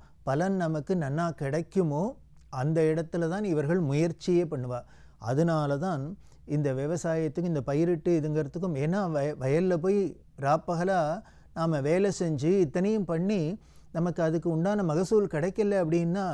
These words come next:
பெரிய நஷ்டம்னா. அது மட்டும் இல்ல, எல்லாம் நன்னா விளையிறது, அது நம்ம கைக்கு வரணுமே.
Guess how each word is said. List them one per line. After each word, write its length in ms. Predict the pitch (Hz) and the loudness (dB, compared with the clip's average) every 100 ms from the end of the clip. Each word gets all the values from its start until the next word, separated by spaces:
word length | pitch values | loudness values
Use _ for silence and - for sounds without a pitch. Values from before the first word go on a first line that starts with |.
| 131 | -6
பெரிய 240 | 120 151 196 | -2 0 0
நஷ்டம்னா. 520 | 160 - 160 156 151 113 - - - - - - - - - | -2 -4 -4 -2 -4 -6 -12 -20 -20 -20 -20 -20 -20 -20 -6
அது 180 | 123 202 | 4 6
மட்டும் 300 | 214 190 208 | 6 4 2
இல்ல, 140 | 180 151 123 - - - - - - - - - - - - - | 4 2 0 -8 -20 -20 -20 -20 -20 -20 -20 -20 -20 -20 -16 -4
எல்லாம் 360 | 135 175 202 | 0 2 2
நன்னா 220 | 175 165 196 | 0 0 0
விளையிறது, 580 | 156 151 202 220 175 147 - - - | 2 4 6 4 2 0 -2 -16 -16
அது 200 | - 139 151 | -4 0 0
நம்ம 220 | 139 143 - | 0 -4 -2
கைக்கு 400 | 160 233 247 226 | 2 2 4 4
வரணுமே. 400 | 190 170 156 135 | 4 2 -2 -6